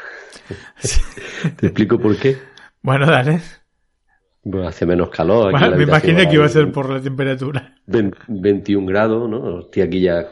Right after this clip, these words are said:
Speaker 2: en manga larga en casa. Bueno, en manga larga con el pijama, pero <laughs>
Speaker 1: Sos, sos el hombre termostato, Antonio. Te, te guía mucho <laughs> por la temperatura.
Speaker 2: No, no, bueno,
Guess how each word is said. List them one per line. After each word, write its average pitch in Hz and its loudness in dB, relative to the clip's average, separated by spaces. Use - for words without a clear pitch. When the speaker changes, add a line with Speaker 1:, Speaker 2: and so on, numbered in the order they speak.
Speaker 2:
en 95 -2
manga 90 0
larga 87 -2
en 82 -6
casa. 98 -6
Bueno, 85 2
en 78 -2
manga 87 0
larga 76 0
con 78 0
el 73 -6
pijama, 92 -2
pero 87 -4
<laughs> 120 -2
Speaker 1:
Sos, 170 -2
sos 180 -4
el 180 4
hombre 190 4
termostato, 156 2
Antonio. 127 -8
Te, - -18
te 143 -10
guía 143 0
mucho 151 -2
<laughs> - -4
por - 0
la - 0
temperatura. - -4
Speaker 2:
No, 131 2
no, 123 0
bueno, 101 0